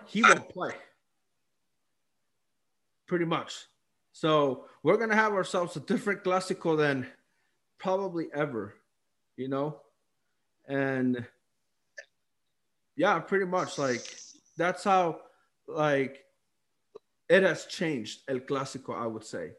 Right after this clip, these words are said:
Like, we're not, like, in the point, "Oh, like, let's, let's see who else is, let's see who's gonna get hit.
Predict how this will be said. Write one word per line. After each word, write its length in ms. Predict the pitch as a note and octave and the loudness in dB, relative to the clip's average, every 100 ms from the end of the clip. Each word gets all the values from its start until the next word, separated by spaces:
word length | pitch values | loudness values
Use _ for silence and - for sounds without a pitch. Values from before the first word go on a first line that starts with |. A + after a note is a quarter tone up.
| _ | _
Like, 460 | A2 A2+ A2 A2 - _ _ - | -8 -4 -6 -8 -20 _ _ -6
we're 200 | C3+ D#3 | -2 0
not, 340 | F3 F#3 F3+ | 2 2 2
like, 440 | D#3 D3+ C#3 - - _ _ | 2 2 0 -4 -20 _ _
in 100 | C#3 | -4
the 80 | C#3 | -2
point, 360 | - - D#3+ D3+ | -2 0 0 2
"Oh, 500 | F3+ G3 D#3 B2 - - _ - | 2 6 6 4 -4 -20 _ -2
like, 480 | D3 C3 - - - - - | 0 0 -4 -10 -16 -18 -2
let's, 220 | D#3 - - - | 0 0 -6 2
let's 200 | F3 F#3 | 4 4
see 80 | G#3+ | 0
who 320 | - A3 F#3+ | 0 4 6
else 200 | F#3+ G3 | 6 2
is, 160 | F3+ - _ _ - | -4 -6 _ _ 2
let's 240 | F3+ F#3 | 4 4
see 120 | G3+ | 0
who's 240 | F3 G3+ F3 | 0 0 0
gonna 180 | F#3+ | 0
get 200 | F#3 G#3 | 0 -2
hit. 360 | E3 G3 C3+ - | 0 0 0 -4